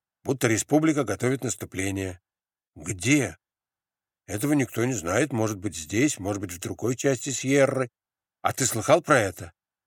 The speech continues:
«Так говорили в Лагранхе?» «А, омбре, я и забыл совсем. Но подобные толки часто ходят». «Откуда же они берутся?» «Откуда? От разных людей зайдут два офицера в кафе в Сеговии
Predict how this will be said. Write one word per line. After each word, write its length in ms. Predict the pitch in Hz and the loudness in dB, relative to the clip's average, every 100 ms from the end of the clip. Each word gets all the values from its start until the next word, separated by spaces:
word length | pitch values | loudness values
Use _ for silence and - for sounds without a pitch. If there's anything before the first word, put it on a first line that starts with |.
| _ _ _ - | _ _ _ -2
«Так 200 | 113 120 | 0 2
говорили 420 | 120 117 127 135 | 2 2 2 2
в 80 | 113 | 2
Лагранхе?» 760 | 113 104 127 175 175 175 104 - _ _ _ _ _ _ _ _ - | 2 4 4 4 2 -4 -4 -8 _ _ _ _ _ _ _ _ 0
«А, 220 | 98 127 | 4 6
омбре, 480 | 131 131 107 101 92 | 6 6 4 0 0
я 180 | 101 | 2
и 60 | 127 | 2
забыл 400 | 117 113 98 120 | 4 2 2 0
совсем. 460 | - 113 - 101 85 _ _ | 0 -2 -2 -2 -4 _ _
Но 140 | 117 127 | -2 2
подобные 520 | 147 131 156 143 156 | 4 4 4 4 2
толки 380 | - 120 107 120 | 4 2 2 0
часто 420 | 147 151 127 110 | 6 6 6 0
ходят». 500 | 104 101 87 - - _ _ _ _ _ _ _ _ - | 0 -2 -2 -10 -16 _ _ _ _ _ _ _ _ -14
«Откуда 420 | 87 - 131 127 | -12 -4 -2 2
же 120 | 131 | 4
они 160 | 127 123 | 4 2
берутся?» 640 | 139 135 104 - 101 82 - _ _ _ _ _ | 2 2 0 -6 -10 -12 -14 _ _ _ _ _
«Откуда? 480 | 113 - 139 117 107 | -2 0 0 4 4
От 120 | 104 | 6
разных 360 | 127 139 143 120 | 6 6 4 2
людей 380 | 127 104 135 | 0 2 2
зайдут 400 | 117 120 110 165 | 4 2 4 2
два 180 | 113 131 | 4 6
офицера 480 | 127 120 - 131 143 | 6 2 0 2 2
в 80 | - | 0
кафе 320 | 131 117 127 | 0 0 -2
в 60 | - | -2
Сеговии 640 | 123 104 123 123 117 113 | -4 0 2 4 4 0